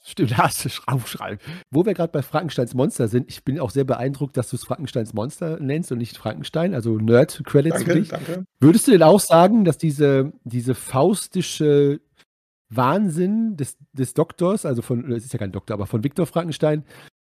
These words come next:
Speaker 1: dass das auch dann Teil davon wäre? Also dieses Erschaffen von diesem Monster und dass das Monster dann, äh, quasi lebt und man nicht weiß, wohin damit und so. Meinst du das auch, diese ganze moralische Grauzone?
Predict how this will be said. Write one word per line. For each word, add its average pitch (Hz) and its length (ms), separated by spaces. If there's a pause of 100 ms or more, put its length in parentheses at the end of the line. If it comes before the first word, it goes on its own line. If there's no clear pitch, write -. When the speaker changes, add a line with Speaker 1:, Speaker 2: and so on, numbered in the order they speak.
(240)
Speaker 1:
dass 131 120
das 160 160
auch 165 180
dann 214 200
Teil 185 200
davon 190 340
wäre? 190 360
Also 131 240
dieses 123 300
Erschaffen 165 520
von 170 120
diesem 165 200
Monster 185 520
und 156 80
dass 139 100
das 135 180
Monster 131 380
dann, 127 340
äh, 120 280
quasi 120 280
lebt 135 400
und 147 100
man 127 100
nicht 113 140
weiß, 123 240
wohin 151 280
damit 196 300
und 175 120
so. 180 160
Meinst 147 260
du 156 40
das 135 220
auch, 139 280
diese 135 220
ganze 139 280
moralische 131 560
Grauzone? 190 600